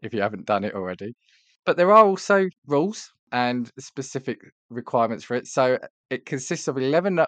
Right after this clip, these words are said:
alternating rounds of chess and boxing, starting and ending with chess. Each boxing round lasts three minutes,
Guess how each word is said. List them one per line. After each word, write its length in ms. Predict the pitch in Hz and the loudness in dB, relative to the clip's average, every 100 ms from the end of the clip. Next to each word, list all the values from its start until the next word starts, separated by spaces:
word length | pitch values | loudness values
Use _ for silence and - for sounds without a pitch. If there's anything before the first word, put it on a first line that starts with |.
| _ | _
alternating 580 | 143 143 - 131 123 120 | -6 -6 -2 -2 0 -2
rounds 300 | 117 110 110 | -2 -2 -4
of 120 | - | -10
chess 320 | - - 113 123 | -10 -6 -6 -6
and 140 | 117 | -6
boxing, 540 | 110 - - 95 98 | -6 -6 -10 -8 -8
starting 560 | 101 - 131 123 123 120 | -10 -2 2 2 2 -4
and 160 | - 110 | -4 -6
ending 260 | 107 104 | -8 -8
with 160 | 104 - | -10 -10
chess. 400 | - 104 135 - _ _ _ _ - | -8 -6 -8 -12 _ _ _ _ -6
Each 300 | 156 160 - | -6 -4 -4
boxing 340 | 151 - 127 | -4 -4 -6
round 280 | 120 117 113 | 0 0 0
lasts 280 | 110 110 - | -2 -4 -4
three 220 | 147 147 | -4 -2
minutes, 460 | 120 101 104 - | -2 -4 -6 -8